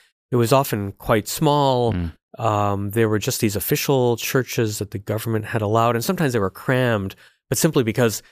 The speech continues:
Speaker 1: in a big city, there'd only be, like, a few churches that were active. So you could
Speaker 2: Right.
Speaker 1: see that there wasn't, uh, that much going on outside of official channels. Um, but what happened when I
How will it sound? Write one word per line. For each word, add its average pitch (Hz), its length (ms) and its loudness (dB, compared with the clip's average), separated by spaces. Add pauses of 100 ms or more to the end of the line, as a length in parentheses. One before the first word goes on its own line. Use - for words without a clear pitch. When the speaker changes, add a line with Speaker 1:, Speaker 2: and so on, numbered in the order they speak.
(140)
Speaker 1:
in 127 120 0
a 110 40 2
big 113 200 0
city, 120 240 0
there'd 104 140 0
only 107 180 2
be, 101 120 -2
like, 98 160 -2
a 95 60 -12
few 110 160 -2
churches 104 400 -2
that 95 60 -6
were 92 100 -4
active. 98 500 -6
So - 180 0
you 110 160 0
could 107 120 -4
Speaker 2:
Right. - 60 -6
Speaker 1:
see 127 240 2
that 104 140 -2 (220)
there 110 120 -2
wasn't, 113 520 -2 (420)
uh, - 40 -14 (420)
that 131 360 0
much - 720 -2 (360)
going 113 260 2
on 110 180 2
outside 107 380 0
of 98 80 -2
official 107 340 -4
channels. 90 600 -4 (720)
Um, 113 720 0
but 113 280 0 (140)
what 131 300 0
happened 120 640 -2 (260)
when 135 200 0
I 113 120 0